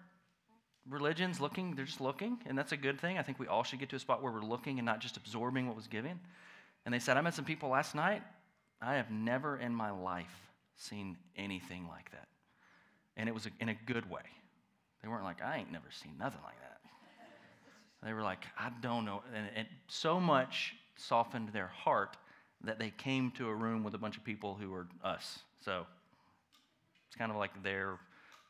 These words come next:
their loss. Just kidding. You guys are awesome. But that's what happens, right? The fruit is that good, and the, the environment around you starts to say, "How c-," you start to ask questions, "How can I love selflessly?"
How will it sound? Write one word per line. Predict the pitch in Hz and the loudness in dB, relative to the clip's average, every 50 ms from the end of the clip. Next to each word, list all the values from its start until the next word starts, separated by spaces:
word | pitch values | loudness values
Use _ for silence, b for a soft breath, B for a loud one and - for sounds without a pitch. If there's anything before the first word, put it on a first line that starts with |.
| - | -6
their | - 78 71 | -4 -2 -2
loss. | 65 65 62 - - | 0 -2 -4 -4 -4
Just | - 127 - - | -2 -2 4 6
kidding. | 131 110 101 95 - | 6 6 4 2 0
You | 117 | 2
guys | 117 110 101 104 | 2 2 4 4
are | 98 | 2
awesome. | 95 98 - - 85 - - - B B B B B B B B B B B B B _ - | 2 2 0 -4 -10 -10 -12 -18 B B B B B B B B B B B B B _ -4
But | 156 | 0
that's | 175 185 - | 0 0 0
what | - 156 | 0 0
happens, | - - 165 165 180 - - 175 143 123 - - - | 0 2 2 0 0 -2 -8 -12 -12 -14 -14 -10 -6
right? | 104 104 120 135 - - - - _ _ _ _ _ _ b b b b b b b b b b _ | -2 -2 -2 -2 -2 -6 -14 -20 _ _ _ _ _ _ b b b b b b b b b b _
The | - 127 | -12 -12
fruit | - - - 180 175 170 | -10 -4 0 2 2 2
is | - - - | 2 0 0
that | 147 147 127 120 113 - - | 0 0 0 0 -4 -10 -8
good, | - 151 147 147 143 139 135 131 - | -4 0 0 2 2 2 2 0 0
and | 139 131 127 | 0 2 2
the, | 120 123 127 - - | 2 0 -2 -4 -4
the | 123 | -2
environment | 120 113 110 127 139 151 156 151 143 | 0 4 8 8 8 8 8 6 6
around | 139 143 143 143 | 6 6 6 4
you | 131 | 2
starts | 120 - - 120 - - | 0 0 -2 -2 -2 -4
to | - 120 | -6 -6
say, | - - 131 120 | 0 2 2 2
"How | 113 107 120 123 131 135 - | 2 0 2 2 2 0 -2
c-," | - - - 123 | -10 -12 -6 -4
you | 131 135 | -4 -4
start | - - 156 143 | 0 0 0 0
to | - - 139 | 0 -2 -2
ask | 135 - | -4 -4
questions, | - - 151 - 262 240 | -6 -8 -6 -6 -6 -6
"How | - - 123 143 | -6 -6 -8 -8
can | - - 160 | -6 -4 -4
I | 165 | -4
love | 160 127 120 131 151 175 156 127 | -2 -2 -2 0 0 0 -2 -4
selflessly?" | 120 - 139 151 - - 104 92 - - - | -6 -6 -6 -6 -6 -8 -10 -10 -12 -14 -16